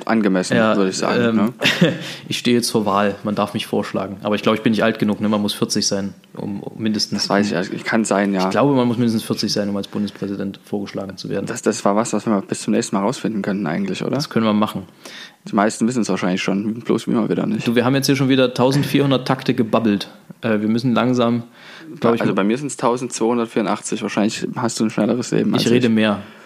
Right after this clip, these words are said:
Speaker 2: wahrscheinlich. Wahrscheinlich
Speaker 1: Ja.
Speaker 2: liegt's daran. Mein
Speaker 1: <laughs>
Speaker 2: Redeanteil ist höher. Ähm, aber wir, ich möchte,
Speaker 1: Heute ja.
Speaker 2: ich möchte zwei
Speaker 1: Ja,
Speaker 2: Dinge nicht
Speaker 1: aber
Speaker 2: verpassen, bevor wir vielleicht so langsam zum Ende unserer Weihnachts-, naja, unserer Post-Weihnachts-Prä-Silvester-Folge kommen. Ähm,
Speaker 1: Ja.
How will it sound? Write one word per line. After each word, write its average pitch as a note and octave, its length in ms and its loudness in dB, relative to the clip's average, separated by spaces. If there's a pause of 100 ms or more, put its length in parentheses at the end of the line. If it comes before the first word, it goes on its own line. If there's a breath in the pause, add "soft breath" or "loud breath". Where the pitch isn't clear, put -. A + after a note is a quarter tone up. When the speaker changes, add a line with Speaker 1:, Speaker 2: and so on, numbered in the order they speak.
(100)
Speaker 2:
wahrscheinlich. G2+ 560 0
Wahrscheinlich A2+ 260 2
Speaker 1:
Ja. A2 60 6
Speaker 2:
liegt's F#2+ 120 0
daran. A2 240 4 (140)
Mein C#3 140 6
Speaker 1:
<laughs> - 0 -
Speaker 2:
Redeanteil B2 480 4
ist G#2+ 120 0
höher. A2 200 2 (600 loud breath)
Ähm, A#2+ 300 4
aber B2 220 4 (100)
wir, B2 220 2
ich C3 160 2
möchte, C#3 420 4
Speaker 1:
Heute C3 200 4
ja. A#2 140 6
Speaker 2:
ich F2+ 140 4
möchte C3+ 240 2
zwei - 240 2
Speaker 1:
Ja, E3 60 2
Speaker 2:
Dinge E3 220 4
nicht D#3 100 4
Speaker 1:
aber - 60 0 (100)
Speaker 2:
verpassen, A#2 320 0
bevor A2 280 2
wir G#2+ 120 2
vielleicht G#2+ 400 0
so - 80 0
langsam A2 420 2
zum - 160 0
Ende B2 260 4
unserer G#2+ 400 2
Weihnachts-, A2 600 -2 (280)
naja, G2+ 360 -4 (100)
unserer G2 260 -4 (120)
Post-Weihnachts-Prä-Silvester-Folge A2 2000 0
kommen. A2 260 -4 (880)
Ähm, G#2+ 340 4
Speaker 1:
Ja. F#2 300 2